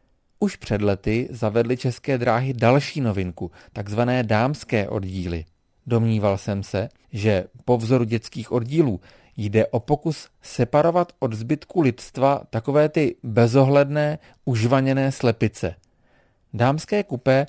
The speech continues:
je prý ale určeno ženám, co mívají problémy s obtěžujícími muži.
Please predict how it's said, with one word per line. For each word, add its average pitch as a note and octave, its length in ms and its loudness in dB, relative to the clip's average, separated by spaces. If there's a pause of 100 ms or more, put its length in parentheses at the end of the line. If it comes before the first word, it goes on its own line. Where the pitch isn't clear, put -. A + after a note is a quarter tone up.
(200)
je A#2 120 2
prý - 240 0
ale D#3 180 4
určeno E3+ 420 -2
ženám, A2 520 0 (180)
co - 160 -4
mívají C3+ 400 2
problémy B2+ 520 0
s - 160 -14
obtěžujícími A#2+ 920 -4
muži. F2+ 400 -2